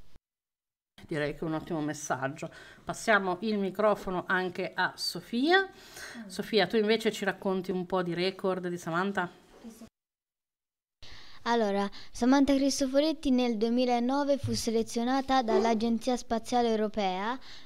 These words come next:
Speaker 2: f-, fra oltre ottomila persone. Un altro record di Samantha è che è stata la prima astronauta donna italiana e la terza in, in Europa. Da quel giorno Samantha diventò famosissima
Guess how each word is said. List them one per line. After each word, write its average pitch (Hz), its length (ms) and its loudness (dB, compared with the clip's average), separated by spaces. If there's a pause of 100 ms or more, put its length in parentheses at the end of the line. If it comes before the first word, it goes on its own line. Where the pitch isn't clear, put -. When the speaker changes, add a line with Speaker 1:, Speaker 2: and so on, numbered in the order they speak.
Speaker 2:
f-, - 220 -14
fra 240 360 4
oltre 269 440 2
ottomila 233 500 2
persone. 196 720 -6 (400)
Un 247 140 4
altro 294 360 6
record 233 480 4
di 226 180 0
Samantha 226 760 0
è 240 200 2
che 226 360 2
è 220 40 -2
stata 277 400 2
la 233 140 4
prima 254 240 4
astronauta 240 600 -2 (180)
donna 226 420 4
italiana 269 640 2
e 220 40 -2
la 220 120 0
terza 247 340 -2
in, 214 200 -4
in 208 200 -6
Europa. 190 560 -6 (400)
Da 254 180 4
quel 262 220 4
giorno 311 340 4
Samantha 220 500 -2
diventò 226 440 0
famosissima 208 960 -4